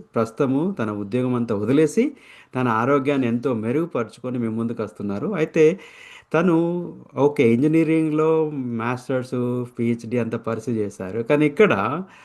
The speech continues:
మరి న్యూట్రిషన్, హెల్త్ విషయంలో ఏంటంటే తను, ఆ, అమెరికన్ న్యూట్-, అమెరికన్ ఎన్హెచ్ఐ ఇన్‌స్టిట్యూట్ నుండి తను న్యూట్రిషన్ సర్టిఫికెట్ తీసేసుకొని మీ ముందుకు వస్తున్నారు. అంతేకాకుండా తన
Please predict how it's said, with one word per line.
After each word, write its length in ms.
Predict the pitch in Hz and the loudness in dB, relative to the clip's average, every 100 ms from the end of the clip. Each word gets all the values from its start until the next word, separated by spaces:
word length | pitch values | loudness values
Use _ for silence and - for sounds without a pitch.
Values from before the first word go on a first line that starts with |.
| - - - - - | -20 -20 -20 -10 -2
మరి 200 | 135 131 | 2 2
న్యూట్రిషన్, 640 | 123 151 - 160 151 147 | 4 2 2 0 2 0
హెల్త్ 340 | 147 120 135 139 | 0 0 -2 -2
విషయంలో 400 | 139 143 135 127 | -4 -2 -2 -2
ఏంటంటే 520 | 117 117 113 120 196 | -4 -6 -8 -6 -4
తను, 600 | 139 117 117 117 123 123 - - - 113 | 0 0 0 -2 -4 -8 -16 -20 -12 -6
ఆ, 240 | 107 107 | -6 -4
అమెరికన్ 680 | 110 147 160 160 151 143 135 - | 0 0 0 0 0 0 -2 -4
న్యూట్-, 400 | 110 120 - 101 | -4 -6 -6 -8
అమెరికన్ 680 | 107 131 135 139 135 131 113 - - | -4 -2 -2 0 2 2 -2 -8 -12
ఎన్హెచ్ఐ 560 | 117 123 131 - 127 127 | -4 -2 -2 -2 0 0
ఇన్‌స్టిట్యూట్ 540 | 113 113 117 - 120 | -2 -6 -6 -6 -4
నుండి 380 | 113 101 104 175 | -2 -2 0 -2
తను 440 | 233 110 113 180 220 - - - | 0 0 0 -2 -6 -12 -18 0
న్యూట్రిషన్ 480 | 131 151 185 190 151 | 0 4 2 4 2
సర్టిఫికెట్ 600 | 127 123 123 135 120 - | 0 -4 -6 -4 -4 -4
తీసేసుకొని 840 | 110 107 127 117 - 120 139 269 269 - - - 117 | -6 -4 -4 -4 0 2 2 0 -4 -16 -20 -10 -2
మీ 160 | 120 | 0
ముందుకు 360 | 120 123 131 120 | 2 0 0 -4
వస్తున్నారు. 480 | 110 113 113 117 156 | -4 -6 -6 -4 -2
అంతేకాకుండా 680 | 170 139 160 143 139 156 160 | -2 0 2 2 0 0 0
తన 220 | 131 | 0